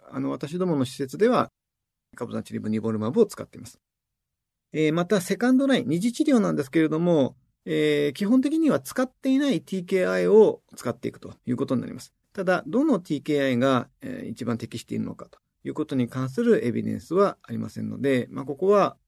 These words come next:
あのー、これからまだまだ改善の余地がありますし、今、あの、新しい採用基準のですね、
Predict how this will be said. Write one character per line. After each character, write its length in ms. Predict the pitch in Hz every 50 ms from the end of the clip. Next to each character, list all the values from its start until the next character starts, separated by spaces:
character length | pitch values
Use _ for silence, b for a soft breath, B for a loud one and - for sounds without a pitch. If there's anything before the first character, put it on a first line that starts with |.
| _ _
あ 140 | 113 - -
の 640 | - - - - - - - - - - - -
ー、 20 | 123
こ 120 | - 127
れ 60 | 123
か 120 | 127 131 123
ら 220 | 123 120 120 - -
ま 100 | 131 117
だ 80 | 113
ま 120 | 117 139 151
だ 100 | 143 131
改 180 | - 123 113
善 120 | 107 117 113
の 60 | 113
余 120 | 117 110
地 100 | - 117
が 80 | 113 117
あ 20 |
り 100 | 117 117
ま 100 | 120 120
す 100 | 117 -
し、 280 | - - 156 147 127 - _ _ _ _
今、 400 | - 214 226 233 202 147 120 - - _ _
あ 140 | - - 131
の、 120 | 135 120
新 240 | 135 - 220 233 254
し 80 | 247 -
い 20 | 269
採 180 | 214 - 170
用 160 | 156 151 151
基 140 | 147 - 151
準 140 | 131 131 117
の 60 | -
で 60 | -
す 100 | - -
ね、 180 | 123 123 117 120